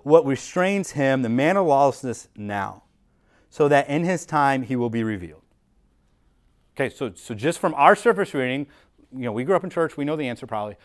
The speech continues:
but just in our surface reading, what does verse six mean? It means that there's something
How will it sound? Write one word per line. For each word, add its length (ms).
but 100
just 180
in 80
our 180
surface 340
reading, 200
what 180
does 120
verse 300
six 300
mean? 340
It 100
means 200
that 120
there's 140
something 680